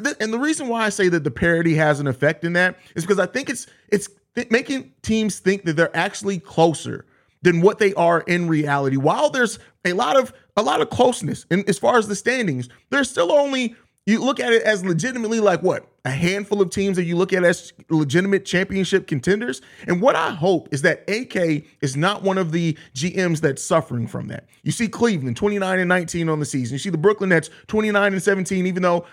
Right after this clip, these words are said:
I do think the Brooklyn Nets could be a contender if they, if they get it all together. Uh, they're five and five over the last ten. But you look at the teams that are underneath that. And from the fourth seed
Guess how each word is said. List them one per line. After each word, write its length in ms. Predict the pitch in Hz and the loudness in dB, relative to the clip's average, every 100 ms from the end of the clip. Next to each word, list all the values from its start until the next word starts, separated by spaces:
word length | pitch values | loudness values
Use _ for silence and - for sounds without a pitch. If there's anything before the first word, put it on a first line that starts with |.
| - | -4
I 100 | - | -2
do 100 | 214 | 0
think 140 | 190 175 | 0 0
the 60 | |
Brooklyn 300 | 151 170 160 | 0 0 2
Nets 180 | 165 - | 0 0
could 240 | - 180 | 0 0
be 140 | 156 165 | 2 -2
a 40 | |
contender 360 | 160 147 175 170 | -4 -4 0 0
if 80 | 156 | 2
they, 180 | 156 - 151 | 0 -2 -6
if 100 | 147 | -2
they 100 | 156 | 0
get 200 | 151 165 | 0 0
it 100 | 160 | 2
all 180 | 156 | 2
together. 400 | 143 131 160 220 220 - - | 2 0 0 0 -4 -16 -6
Uh, 160 | 160 | -4
they're 160 | 147 170 | 2 2
five 300 | 175 170 160 | 2 0 0
and 80 | 151 | 0
five 260 | 156 156 | 0 2
over 160 | 160 151 | 2 2
the 80 | 147 | 2
last 320 | 156 151 - | 4 2 0
ten. 300 | 240 226 185 - - - | 0 0 -2 -12 -16 -2
But 100 | 190 | -2
you 80 | 254 | 0
look 140 | 302 | -2
at 80 | 247 | -4
the 40 | |
teams 280 | 247 233 214 | -4 -2 2
that 80 | 190 | 2
are 120 | 165 | 2
underneath 340 | 185 165 165 143 | 0 0 0 0
that. 180 | 123 - | -2 0
And 160 | 180 - - | -2 -4 -4
from 160 | 214 | 0
the 80 | 185 | 0
fourth 380 | - 269 381 - | 0 0 0 -2
seed 400 | - 254 247 | -4 -2 -2